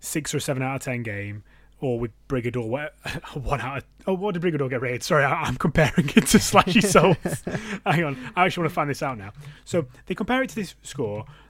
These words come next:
Speaker 1: and often they don't look at why it's been rated down. Uh, of course, it's early
Speaker 2: Yeah.
Speaker 1: access, it's not gonna have a score, is it? I'd rather just see, like, a bullet point list of this is what the game is. And it's not about positives or negatives, it's just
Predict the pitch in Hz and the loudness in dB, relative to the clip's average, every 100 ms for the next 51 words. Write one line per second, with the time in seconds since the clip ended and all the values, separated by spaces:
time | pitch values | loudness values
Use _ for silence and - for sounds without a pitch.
0 | _ _ 147 147 151 208 165 196 180 175 | _ _ -2 -2 -2 -4 -2 -2 -2 -2
1 | 180 165 165 160 160 - 156 151 147 143 | -2 -2 -2 -4 -6 -8 -4 -2 -2 -4
2 | 131 131 131 127 139 131 104 95 _ _ | -8 -8 -8 -8 -6 -6 -8 -16 _ _
3 | _ _ _ _ _ _ - 160 165 165 | _ _ _ _ _ _ -14 -12 -8 -10
4 | 127 139 131 135 107 117 - 131 113 104 | -6 -4 -2 -2 -4 -6 -12 -14 -14 -14
5 | - 123 104 120 - _ - 165 208 220 | -10 -10 -10 -16 -18 _ -4 0 0 0
6 | 185 143 - 156 131 147 147 - 131 123 | -2 -4 -4 -6 -4 -2 -2 -4 -6 -6
7 | 135 - 113 139 - 131 110 120 113 113 | -10 -10 -10 -8 -8 -12 -14 -14 -10 -10
8 | 110 107 101 - - 139 143 202 180 170 | -10 -14 -16 -20 -16 -10 -6 -6 -6 -8
9 | 165 - 151 135 - 147 131 131 131 131 | -8 -6 -6 -6 -8 -8 -6 -6 -6 -8
10 | 131 - 131 131 127 - 131 - 156 139 | -10 -10 -8 -8 -10 -14 -20 -12 -8 -8
11 | - - | -10 -20